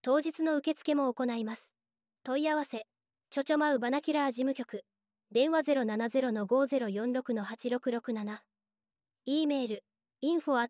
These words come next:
トマークシーエイチオーシーエイチオーブイエーエヌエードットネット。三月の西成ジャガピーパーク。元今宮小学校。三月二日、日曜日。十六日、日曜日。元松宮小学校。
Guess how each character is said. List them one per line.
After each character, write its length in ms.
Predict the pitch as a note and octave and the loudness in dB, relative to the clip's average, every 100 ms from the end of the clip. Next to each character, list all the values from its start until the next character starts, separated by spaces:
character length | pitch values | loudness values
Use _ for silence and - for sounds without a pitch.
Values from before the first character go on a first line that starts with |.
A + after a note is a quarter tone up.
| - | 0
ト 120 | D4 | 0
マ 140 | D4 | 2
ー 40 | D4 | 0
ク 120 | C4 | -4
シ 260 | - C#4+ D4 | -6 -2 0
ー 60 | |
エ 20 | D4+ | -2
イ 60 | |
チ 180 | - C#4+ | -2 0
オ 80 | D4+ | 0
ー 40 | |
シ 240 | C#4+ C#4+ C#4+ | 0 -2 -2
ー 40 | |
エ 20 | C#4+ | -2
イ 60 | |
チ 200 | - C4+ | -2 0
オ 120 | C#4 | 0
ー 20 | B3 | 0
ブ 120 | B3+ | 0
イ 120 | B3+ | 0
エ 60 | C4 | 0
ー 120 | C4+ | 0
エ 60 | |
ヌ 100 | C4+ | 0
エ 60 | B3+ | -2
ー 100 | G#3+ | -4
ド 120 | G3 | -6
ッ 20 | - | -8
ト 100 | B3 | -6
ネ 100 | B3 | -6
ッ 40 | - | -6
ト。 160 | G#3+ - _ _ _ _ _ | -10 -12 _ _ _ _ _
三 300 | - D4+ F4+ | -4 -2 0
月 240 | E4+ D#4 | -2 -2
の 100 | A#3 | -2
西 300 | F#3+ F#3+ - | -2 -4 -2
成 200 | D#4 C4+ | -2 0
ジ 120 | G#3 G3+ | -2 -6
ャ 40 | |
ガ 120 | A3+ | -8
ピ 160 | A#3+ C4 | -6 -6
ー 40 | |
パ 120 | C4 | -4
ー 80 | A#3+ | -8
ク。 200 | - - _ _ _ _ _ _ - | -8 -18 _ _ _ _ _ _ -8
元 300 | A#3+ B3+ G#3+ | -6 -4 -6
今 240 | F#3 A3+ | -6 -4
宮 240 | D4 D#4+ | 0 0
小 220 | D#4 D#4 D#4 | 0 0 0
学 180 | D#4+ - | -2 -4
校。 220 | A3+ G3 _ _ _ _ _ | -8 -10 _ _ _ _ _
三 300 | - D4+ F4 | -8 -2 0
月 240 | E4 D4 A3 | -2 -4 -6
二 240 | - - | -10 -10
日、 160 | A3+ G#3+ _ _ _ | -8 -12 _ _ _
日 280 | A3+ G#3+ C#4+ | -6 -2 0
曜 180 | D#4+ C#4 | 2 0
日。 180 | G#3+ - _ _ _ _ _ G3 | -4 -12 _ _ _ _ _ -6
十 200 | C4 E4+ | 0 0
六 220 | E4+ E4 | 2 0
日、 340 | D4+ - A#3+ _ - | 0 -2 -8 _ -8
日 240 | A3 C4+ | -6 -2
曜 160 | D#4 D4 | 0 0
日。 180 | A3+ - _ _ _ _ - | -4 -10 _ _ _ _ -6
元 260 | C#4 D4 | -2 0
松 260 | C4 B3+ C4+ C#4 | 0 -2 -2 0
宮 240 | C#4+ B3 G3 | 0 0 -2
小 240 | B3+ C#4+ | 0 0
学 160 | D4 C#4 | 0 -4
校。 220 | - G3 | -8 -12